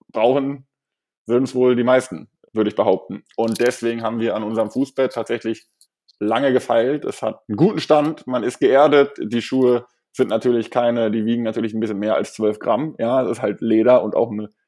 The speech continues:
Gummisohle dran, aber es ist ein wahnsinnig gutes Laufgefühl und wem das nicht reicht, der kann seine eigenen Einlagen rein tun. Also für das Laufgefühl verbürge ich mich.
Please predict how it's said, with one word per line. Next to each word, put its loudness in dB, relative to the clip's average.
Gummisohle 4
dran, 2
aber 4
es 2
ist -4
ein -4
wahnsinnig 0
gutes -4
Laufgefühl -2
und -8
wem -4
das -2
nicht -8
reicht, -4
der -8
kann -12
seine -8
eigenen -4
Einlagen -6
rein -6
tun. -8
Also -6
für -10
das -2
Laufgefühl 2
verbürge 0
ich -8
mich. -20